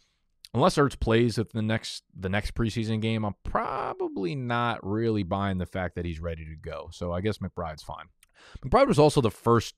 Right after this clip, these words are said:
tight end picked in his draft class. Let's not forget that. Zach, oh, we just talked about what's Zach Ertz doing this year. Yeah, he ain't doing a goddamn thing. You can get three-fourths of an av-, avocado for three dollars. Yeah, I mean, like, to be fair,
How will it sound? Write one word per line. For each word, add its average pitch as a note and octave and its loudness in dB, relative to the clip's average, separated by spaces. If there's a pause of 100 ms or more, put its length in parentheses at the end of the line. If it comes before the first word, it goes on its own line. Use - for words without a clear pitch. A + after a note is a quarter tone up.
tight G2+ 2
end F#2 0
picked F#2 0
in F#2 -4
his E2 -6
draft D#2+ -8
class. - -14
Let's - -12
not C3+ -4
forget D#2+ -8
that. - -18
Zach, F2+ -4
oh, F2+ -4
we D#2 -10
just E2 -14
talked F#2+ -4
about D#2 -8
what's F#2 -6
Zach G2+ 0
Ertz G2+ -2
doing D#2 -14
this D2+ -14
year. F2 -8
Yeah, F#2+ -2
he A2 -2
ain't A2+ -2
doing G2+ -4
a F2 -8
goddamn E2+ -8
thing. D2 -20 (120)
You F#2 -20
can G#2 -10
get A2 -2
three-fourths G#2 -6
of F#2 -6
an F#2 -8
av-, F2+ -4 (100)
avocado F2+ -4
for E2+ -14
three E2+ -18
dollars. D#2 -16
Yeah, A#2+ -4
I B2 -6
mean, C3 -6
like, A#2+ -8
to - -10
be C#3 -4
fair, B2 -4